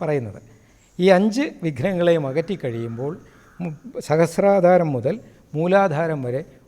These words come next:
ഒരു നാളി തുറക്കും. ആ നാളിയാണ് ഈ ഗണപതിയുടെ തുമ്പിക്കൈയായിട്ട് യോഗശാസ്ത്രത്തിൽ കാണിച്ചിരിക്കുന്നത്. പിടികിട്ടിയ?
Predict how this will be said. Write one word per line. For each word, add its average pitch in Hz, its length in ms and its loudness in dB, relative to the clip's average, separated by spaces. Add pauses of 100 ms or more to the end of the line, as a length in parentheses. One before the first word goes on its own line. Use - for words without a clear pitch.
ഒരു 143 120 2
നാളി 143 560 -2
തുറക്കും. 110 280 -12 (800)
ആ 175 180 2
നാളിയാണ് 131 720 -2 (540)
ഈ 135 300 -8 (260)
ഗണപതിയുടെ 139 1080 -4 (140)
തുമ്പിക്കൈയായിട്ട് 147 1040 -4
യോഗശാസ്ത്രത്തിൽ 131 880 -10
കാണിച്ചിരിക്കുന്നത്. 110 600 -14 (1080)
പിടികിട്ടിയ? 120 380 -2